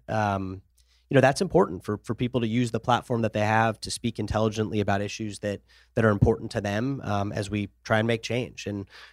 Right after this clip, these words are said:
you know, we as an organization, um, do our best to, to lean in and support our players and our coaches. And, you know, I mean,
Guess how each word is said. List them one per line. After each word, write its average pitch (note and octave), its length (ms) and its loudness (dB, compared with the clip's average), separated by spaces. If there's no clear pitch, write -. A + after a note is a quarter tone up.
you A2+ 60 0
know, G#2+ 140 6
we A#2 420 4
as A2+ 160 0
an A#2+ 60 6
organization, A2 720 2
um, G2+ 400 -4
do B2+ 120 6
our A2 80 8
best A#2 260 0
to, A2+ 140 -6
to - 160 -12
lean A#2 260 0
in A#2 260 4
and G2+ 160 -2
support A#2 480 2
our G2+ 100 -4
players G2+ 300 -6
and F#2+ 60 -12
our F#2 80 -10
coaches. F#2 440 -12
And, G2+ 140 -8
you F#3 60 0
know, C3 60 6
I A#2 60 6
mean, A#2+ 180 0